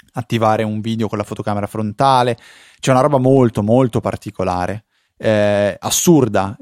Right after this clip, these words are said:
eh, non so neanche quando la userò, onestamente. Forse la volta che ti succede te lo dimentichi anche, però dà un po' l'idea del potenziale di dove si può arrivare. E io lo uso, lo sto sfogliando questo subreddit principalmente per cercare di capire dove,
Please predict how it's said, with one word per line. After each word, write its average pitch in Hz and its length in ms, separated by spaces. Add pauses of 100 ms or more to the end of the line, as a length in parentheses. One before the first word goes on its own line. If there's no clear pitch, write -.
eh, 117 220
non 123 180
so 135 140
neanche 139 200
quando 123 220
la 120 80
userò, 110 480
onestamente. 104 720
Forse 123 240
la 113 80
volta 110 220
che 117 80
ti - 80
succede 113 340
te 107 80
lo 104 80
dimentichi 101 540
anche, 101 480 (520)
però 139 460
dà 127 160
un 123 140
po' 120 140
l'idea 117 200
del 110 240
potenziale 104 580
di 101 60
dove 101 140
si - 120
può 101 120
arrivare. 95 500
E 113 300 (320)
io 143 140
lo 135 180
uso, 139 520
lo 131 100
sto 139 200
sfogliando 117 560
questo 113 220
subreddit 110 680 (320)
principalmente 131 640
per 117 120
cercare 117 340
di 117 80
capire 120 400
dove, 127 480